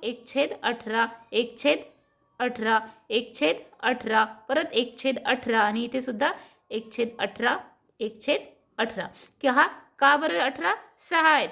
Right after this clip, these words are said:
साइन त्रिक अठरा, साइन त्रिक अठरा. असं इथे अठरा भारांश येतं. तुम्ही जर टेक्निकली पाठ करसाल तर लक्षात राहणार नाही. मग आता या दारू-, दारिद्र्यामध्ये दोन कुठले कुठले येतात ते आपण पाहूया. पा-, द-, पहिलं दारिद्र्यामध्ये येतं मग पोषण.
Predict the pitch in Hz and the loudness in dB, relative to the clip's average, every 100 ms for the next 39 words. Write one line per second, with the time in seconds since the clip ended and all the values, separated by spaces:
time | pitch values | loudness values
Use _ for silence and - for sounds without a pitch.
0 | - 277 269 277 302 302 403 523 - - | -2 0 2 0 -4 -2 -2 -4 -8 -6
1 | 254 240 - - - 233 247 262 277 349 | -6 -4 -8 -8 -4 0 2 0 2 4
2 | 494 - _ 262 262 233 - 196 - 254 | 2 -4 _ -2 0 -2 -2 -4 -4 -2
3 | 254 311 202 220 247 226 214 220 226 262 | -2 -2 -2 2 2 2 0 -2 0 0
4 | 254 - - - - 285 294 311 311 254 | 0 -6 -12 -12 0 2 4 2 0 -2
5 | 254 285 320 339 339 320 - 330 339 403 | 0 0 2 0 0 -2 -2 -2 0 2
6 | 427 349 294 269 254 226 233 220 190 165 | 2 2 2 0 2 2 2 -2 -6 -10
7 | - - 294 330 330 349 302 240 254 285 | -14 -4 4 4 4 2 4 4 2 0
8 | 226 247 226 285 370 392 370 381 320 339 | 0 0 2 0 2 4 4 2 2 2
9 | 339 311 302 320 330 302 311 240 233 233 | 0 0 -2 -2 -2 0 2 2 0 -4
10 | - - _ 311 330 320 311 302 285 254 | -6 -20 _ 2 4 4 2 2 2 0
11 | 254 254 - _ 233 - - _ - 247 | -2 -4 -14 _ -6 -6 -10 _ -8 -4
12 | 240 269 269 311 320 285 302 294 294 294 | 0 2 4 4 4 4 2 2 4 4
13 | 302 285 285 294 381 - - 254 - 220 | 2 0 2 2 0 -4 -2 -2 0 -4